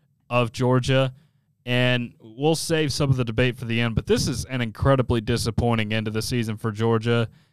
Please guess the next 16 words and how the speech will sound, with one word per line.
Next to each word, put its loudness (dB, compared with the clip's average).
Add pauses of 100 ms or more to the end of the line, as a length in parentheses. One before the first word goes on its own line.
(260)
uh, -2
at -2
least -2 (360)
in -6
conference -2
play. 0 (260)
But -2
you 0
gotta 0
think -4
that -4
Alabama 4
has -4
had 0
what -2
happened -2